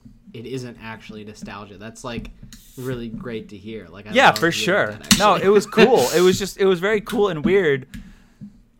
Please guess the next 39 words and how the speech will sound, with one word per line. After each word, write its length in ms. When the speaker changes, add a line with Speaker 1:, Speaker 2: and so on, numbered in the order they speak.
Speaker 2:
Like, 520
just 240
to 220
listen 320
to 120
this 180
song. 540
Uh, 280
maybe 300
it 100
didn't, 420
like, 160
the 80
first 320
time 220
listening 400
through, 240
I 200
was 280
driving 540
and 80
I 80
just, 220
like, 200
kinda 180
was 160
going. 420
But 80
when 120
I 60
really 240
sat 240
down 160
and 60
listened, 300
I 40
was 120
like, 300
"Man, 400